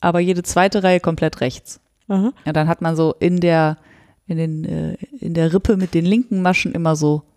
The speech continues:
Speaker 1: so Stüpsen drin.
Speaker 2: Mhm.
Speaker 1: So. Damit's nicht ganz so langweilig ist, hab ich's gemacht. Gefiel ihm auch gut. Nicht, dass man das wahnsinnig gut erkennen könnte bei
Speaker 2: Ja.
Speaker 1: diesem Garn, aber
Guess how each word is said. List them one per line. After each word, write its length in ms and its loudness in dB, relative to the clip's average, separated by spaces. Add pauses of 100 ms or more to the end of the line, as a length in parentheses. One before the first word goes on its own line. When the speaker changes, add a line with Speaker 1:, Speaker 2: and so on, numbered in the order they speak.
(380)
Speaker 1:
so 80 -4
Stüpsen 500 -4
drin. 200 -2 (100)
Speaker 2:
Mhm. 140 -10 (200)
Speaker 1:
So. 80 -2 (800)
Damit's 280 0
nicht 340 -2
ganz 260 -2
so 80 -2
langweilig 500 -6
ist, 140 -16
hab 80 -18
ich's 100 -20
gemacht. 200 -20
Gefiel 240 2
ihm 120 -2
auch 140 -4
gut. 260 -18 (680)
Nicht, 160 -2
dass 120 0
man 100 0
das 180 -4
wahnsinnig 400 0
gut 120 -2
erkennen 300 2
könnte 260 -2
bei 100 0
Speaker 2:
Ja. 100 4
Speaker 1:
diesem 160 2
Garn, 280 2
aber 360 -4